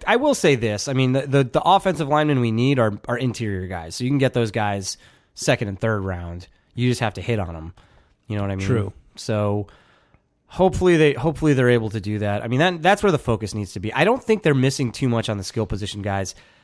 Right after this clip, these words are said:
Speaker 1: And there's, I mean, and you guys in, in the audience might laugh at us, but I think, and you've said it, and I, I'm on board with it. I would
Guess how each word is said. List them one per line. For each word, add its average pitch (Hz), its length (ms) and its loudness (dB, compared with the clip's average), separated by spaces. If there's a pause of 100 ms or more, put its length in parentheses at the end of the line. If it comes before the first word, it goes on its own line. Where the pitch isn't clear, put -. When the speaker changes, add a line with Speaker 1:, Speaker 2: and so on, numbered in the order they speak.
(160)
Speaker 1:
And 156 180 2
there's, 185 340 2
I 151 60 2
mean, 147 360 2 (600)
and 113 220 -6
you 120 140 -2
guys 123 380 0
in, 120 180 -10
in 131 160 -4
the 139 100 4
audience 127 320 2
might 131 140 0
laugh 120 260 2
at 104 60 -6
us, 104 100 -6
but 120 120 -2
I 120 40 0
think, 151 340 -4 (720)
and 117 240 -2
you've 139 180 0
said 165 200 2
it, 175 80 2
and 135 120 -2
I, 135 120 -2
I'm 165 420 -2
on 156 180 0
board 175 180 0
with 104 120 -4
it. 92 160 -12 (160)
I 117 180 0
would 170 160 -2